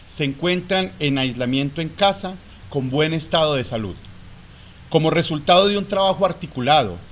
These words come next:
entre la Secretaría de Salud, el Instituto Nacional de Salud y el equipo directivo del Centro Asistencial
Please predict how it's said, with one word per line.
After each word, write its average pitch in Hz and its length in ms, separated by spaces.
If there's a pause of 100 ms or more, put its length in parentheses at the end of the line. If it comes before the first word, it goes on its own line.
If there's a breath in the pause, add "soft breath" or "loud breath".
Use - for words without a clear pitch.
(120)
entre 123 260
la 127 140
Secretaría 127 600
de 143 120
Salud, 131 380 (480 loud breath)
el 131 120
Instituto 147 680
Nacional 131 400
de 151 80
Salud 135 340 (340 loud breath)
y 123 120
el 131 100
equipo 202 500
directivo 165 500
del 135 120
Centro 160 380
Asistencial 147 720